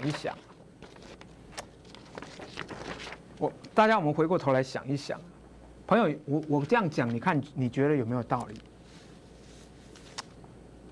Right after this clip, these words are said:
七月十五号，啊，七月十五号，我告诉你，四月三，这，这一天呐，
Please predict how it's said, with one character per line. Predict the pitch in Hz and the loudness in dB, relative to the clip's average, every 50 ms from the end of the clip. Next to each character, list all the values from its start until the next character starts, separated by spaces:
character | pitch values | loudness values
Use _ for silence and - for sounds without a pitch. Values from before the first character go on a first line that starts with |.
| - - - - - - - - - - - - - - - - - - - - - - - - - - - - - - - - - - - - - - - - - - | -20 -20 -20 -20 -20 -20 -20 -20 -20 -20 -20 -20 -20 -20 -20 -20 -20 -20 -20 -20 -20 -20 -20 -20 -20 -20 -20 -20 -20 -20 -20 -20 -20 -20 -20 -20 -20 -20 -20 -20 -18 -4
七 | - - 233 | 2 4 6
月 | 254 262 240 165 | 6 6 4 4
十 | - - 151 | 2 2 2
五 | 170 139 113 | 2 2 0
号， | 101 - - 170 151 - - - - - - - - - - - - - - - - - - - - - - - - - - - - - - - - | -2 -4 -4 -4 -4 -4 -8 -18 -20 -20 -20 -20 -20 -20 -20 -20 -20 -20 -20 -20 -20 -20 -20 -20 -20 -20 -20 -20 -20 -20 -20 -20 -20 -20 -12 0 4
啊， | 156 165 156 131 - | 6 6 6 6 2
七 | - - 226 233 | 0 2 4 4
月 | 233 220 185 | 6 4 4
十 | - - - | 2 0 0
五 | 156 170 139 110 | 0 0 -2 -4
号， | 110 - 156 151 131 - - - - - - - - - - - - - - - | -6 -6 -6 -6 -6 -8 -12 -20 -20 -20 -20 -20 -20 -20 -20 -20 -20 -20 -8 0
我 | - 147 165 | 2 2 4
告 | 160 - 320 269 | 8 6 6 6
诉 | 220 233 247 | 4 2 2
你， | 185 147 123 113 - - - - - - - - - - - - - - - - - - - - - - - - - - - | 2 2 2 0 -4 -10 -20 -20 -20 -20 -20 -20 -20 -20 -20 -20 -20 -20 -20 -20 -20 -20 -20 -20 -20 -20 -20 -20 -16 -16 -12
四 | - - - 370 349 330 | -4 2 4 6 8 8
月 | 320 311 262 | 8 6 4
三， | - 302 269 294 302 - | 4 4 2 2 2 2
这， | - 381 370 311 269 220 | 2 2 2 2 0 0
这 | 220 - 349 339 320 | 2 4 6 6 6
一 | 330 320 | 4 4
天 | 311 - 294 320 320 | 4 4 4 4 4
呐， | 330 254 160 123 | 4 2 2 0